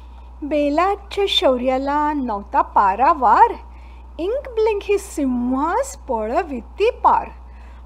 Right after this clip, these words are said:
मस्टर्ड होता शूर, त्याची वाघास वाटे भीती, कस्टर्डच्या मागे ब्रह्म राक्षस भीती पोटी. बेला कस्टर्डला गुदगुल्या करून करून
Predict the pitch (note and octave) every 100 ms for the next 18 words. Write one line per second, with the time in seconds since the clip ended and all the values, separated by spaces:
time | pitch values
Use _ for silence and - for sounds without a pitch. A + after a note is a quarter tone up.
0 | A#3+ A3+ G#3 - D4 C4 C4 C4+ C#4+ C#4+
1 | C4+ - C#4+ E4 E4 - D#4 - - D#4+
2 | A#3 G#3+ G#3 D#4+ - F4+ D4+ - B3+ F3+
3 | C#4+ F#4+ G#4+ F#4 G#3 - - - - -
4 | C#4 - - A#3 A#3+ A#3 - G4+ G#4 D#4
5 | A3+ G#3+ A3 B3 B3 B3+ G4+ G#4+ F#4+ -
6 | C4 F#3 A3+ A#3+ - D#4+ G4 A#4 A4+ A4+
7 | A4 G#4+ - - - - - - - -
8 | - - D#4 F4 F#4+ G#4 B4 B4 G4+ -
9 | - - E4 C4+ C4 E4 E4 D#4 A#3+ D#4
10 | D#4 E4+ - E4 B3 A3+ D#4 E4+ A4+ A#4
11 | A4+